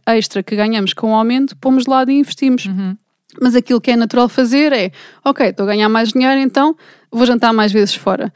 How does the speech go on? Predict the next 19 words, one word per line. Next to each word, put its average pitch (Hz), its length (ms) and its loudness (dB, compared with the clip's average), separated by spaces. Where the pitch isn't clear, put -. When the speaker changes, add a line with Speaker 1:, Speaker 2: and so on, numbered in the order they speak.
Speaker 1:
Vou 233 440 2
de 220 100 -8
férias 247 400 0
e 247 40 0
vou 240 140 2
para 240 120 -2
um 233 100 2
hotel 220 400 0
melhor. 220 360 2
Speaker 2:
Uhum. 185 160 -4
Speaker 1:
Ah, 196 440 -2
vou 208 140 -2
comprar 254 240 2
um 247 80 4
carro 240 320 2
novo, 196 320 0
não 214 160 2
é? 214 80 0
Nós 226 260 0